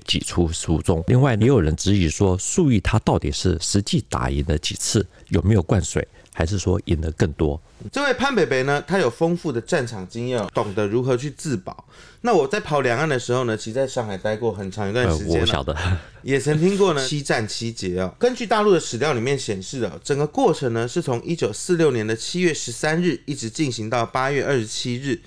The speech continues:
Speaker 2: 在这一个半月的时间里面呢，共军呢一共进行了宣泰攻坚战，就是宣家堡到泰兴这两个地方啊；如南战斗，也就是在如皋这一带，
Speaker 1: 哎。
Speaker 2: 海安运动防御战、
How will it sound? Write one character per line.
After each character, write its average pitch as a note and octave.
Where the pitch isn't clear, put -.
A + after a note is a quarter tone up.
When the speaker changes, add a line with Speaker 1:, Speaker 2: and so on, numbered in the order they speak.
Speaker 2:
在 A#3
这 A3
一 E3
个 D#3
半 E3
月 E3
的 B2+
时 A#2
间 C3
里 G#2
面 B2+
呢， A2
共 F#3
军 D#3+
呢 D3+
一 C3
共 D#3+
进 D3+
行 A2
了 A2+
宣 A3+
泰 G3
攻 C#3
坚 C#3
战， B2
就 B2
是 A#2
宣 G3
家 F3
堡 G2+
到 C3+
泰 D#3
兴 C#3
这 C#3+
两 G#2+
个 G2
地 A2+
方 G2
啊； -
如 D#3+
南 D3+
战 D3
斗， B2
也 G2+
就 A#2
是 B2
在 B2+
如 A2+
皋 B2+
这 C3+
一 G#2+
带， G#2+
Speaker 1:
哎。 -
Speaker 2:
海 A#2+
安 F3
运 F#3+
动 D#3
防 A#2
御 C3+
战、 B2